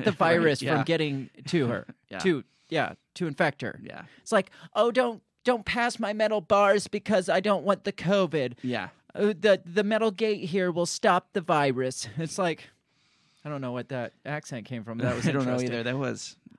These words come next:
Speaker 1: Um, what, what even is that? I, I, it's like
Speaker 2: It, it,
Speaker 1: Brooklyn
Speaker 2: like,
Speaker 1: or
Speaker 2: yeah, a
Speaker 1: something.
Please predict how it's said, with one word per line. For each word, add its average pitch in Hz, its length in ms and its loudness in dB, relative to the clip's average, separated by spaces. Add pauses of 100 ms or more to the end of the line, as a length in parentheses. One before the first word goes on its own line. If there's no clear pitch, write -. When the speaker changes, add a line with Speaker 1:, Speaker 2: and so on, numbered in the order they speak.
(100)
Speaker 1:
Um, 156 480 0 (420)
what, 175 220 -6
what 170 140 -6
even 170 300 -6
is 156 160 -8
that? 101 280 -6
I, 123 140 -6 (100)
I, 127 100 -10 (180)
it's - 160 -12
like 147 160 -6 (520)
Speaker 2:
It, 135 80 -10
it, 131 200 -2
Speaker 1:
Brooklyn 151 240 2
Speaker 2:
like, 120 100 -2
Speaker 1:
or 113 40 -2
Speaker 2:
yeah, 113 40 -4
a 113 60 -6 (180)
Speaker 1:
something. 156 100 0